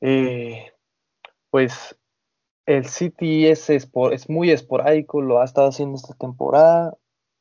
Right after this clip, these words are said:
Veo complicado definir un ganador, pero creo que el Lyon no aprovecharía esa, esa indecisión del City con hacer bien las cosas,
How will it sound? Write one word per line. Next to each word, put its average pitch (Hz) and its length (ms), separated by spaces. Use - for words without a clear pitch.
Veo 156 440
complicado 139 920
definir 147 360
un 151 140
ganador, 143 560
pero 170 480
creo 156 280
que 143 100
el 135 100
Lyon 147 380
no 156 140
aprovecharía 135 1000
esa, 123 580
esa 147 280
indecisión 139 840
del 123 180
City 143 380
con 131 160
hacer 131 240
bien 135 120
las 120 160
cosas, 156 440